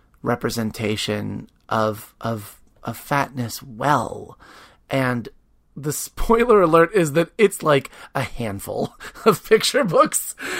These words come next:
and some middle grade as well. And we're getting better. Of course, we're getting better,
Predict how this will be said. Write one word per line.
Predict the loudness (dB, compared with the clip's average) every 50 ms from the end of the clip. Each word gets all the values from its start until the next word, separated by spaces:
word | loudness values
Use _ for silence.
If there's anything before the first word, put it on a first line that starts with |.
| -6 -2 2
and | 4 6 6 6 4 2 0 -2 -4 -6
some | -8 -4 0 2 4 4 4 4 4 2 0 0 -4 -6 -10 -6
middle | -2 0 2 2 2 2
grade | 2 0 0 0 0 0
as | -2 -4 -4 -2
well. | -2 -2 0 -2
And | -2 -4 -4
we're | -6 -6
getting | -8 -10 -10 -8 -6 -6 -6 -6 -6
better. | -8 -8 -10 -10 -10 -10 -10
Of | -10 -12 -16
course, | -12 -10 -10 -10 -10 -10 -14
we're | -14
getting | -12 -12 -10 -10 -10 -10 -10
better, | -10 -10 -8 -6 -6 -6 -6 -8